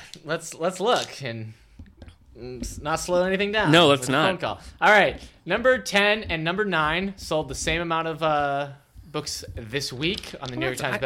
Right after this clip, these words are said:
Speaker 2: I,
Speaker 1: bestseller
Speaker 2: I like
Speaker 1: list.
Speaker 2: to see people getting along.
Speaker 1: A Piece of the World by Christina Baker Klein, uh, has been here for three weeks and been here for thirty-one weeks at number nine, The Underground Railroad by Colson
Speaker 2: Colson
Speaker 1: Whitehead.
Speaker 2: Whitehead.
Speaker 1: Uh, number eight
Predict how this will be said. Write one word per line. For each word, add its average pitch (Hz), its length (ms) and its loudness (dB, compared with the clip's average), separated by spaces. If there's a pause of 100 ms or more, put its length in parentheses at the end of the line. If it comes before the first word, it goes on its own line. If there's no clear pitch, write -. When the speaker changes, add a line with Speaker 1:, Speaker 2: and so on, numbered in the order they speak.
(100)
Speaker 2:
I, - 60 0
Speaker 1:
bestseller - 60 4
Speaker 2:
I 247 40 6
like 220 140 6
Speaker 1:
list. 139 120 0
Speaker 2:
to - 60 -6
see 165 100 -4
people 143 260 -6
getting 120 240 -4
along. 98 380 -12 (580)
Speaker 1:
A 151 200 2
Piece 294 340 4
of 240 200 0
the 220 120 4
World 196 340 4
by 135 120 2
Christina 208 500 -8
Baker 190 320 -2
Klein, 170 480 -2 (680)
uh, 120 320 -2
has 127 140 -10
been 131 180 -8
here 131 200 -6
for 127 120 -10
three 135 220 -8
weeks 151 400 -4
and 160 460 -2 (300)
been 196 120 0
here 233 140 0
for 185 120 -4
thirty-one 269 540 2
weeks 170 300 0
at 151 140 -4
number 190 180 -2
nine, 165 340 -2
The 151 200 -6
Underground 202 540 0
Railroad 151 680 2
by 120 120 0
Colson 170 420 -4
Speaker 2:
Colson 151 320 0
Speaker 1:
Whitehead. 117 460 0
Speaker 2:
Whitehead. 127 640 -4 (240)
Speaker 1:
Uh, 143 480 2 (100)
number 165 400 -8
eight 175 380 -4